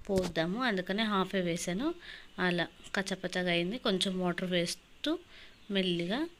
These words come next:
గ్రైండ్ పట్టుకోవాలి. తర్వాత ఆయిల్ పోసి, టూ స్పూన్స్ ఆయిల్ వేసి మంచిగా కొంచెం వేడెక్కాలండి. వేసి, వేడెక్కాక కొంచెం పసుపు వేసి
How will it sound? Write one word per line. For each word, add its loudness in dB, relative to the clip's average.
గ్రైండ్ 4
పట్టుకోవాలి. -4
తర్వాత 2
ఆయిల్ 4
పోసి, -2
టూ 4
స్పూన్స్ -2
ఆయిల్ 0
వేసి -2
మంచిగా 0
కొంచెం 2
వేడెక్కాలండి. 0
వేసి, 0
వేడెక్కాక -2
కొంచెం -2
పసుపు -2
వేసి -2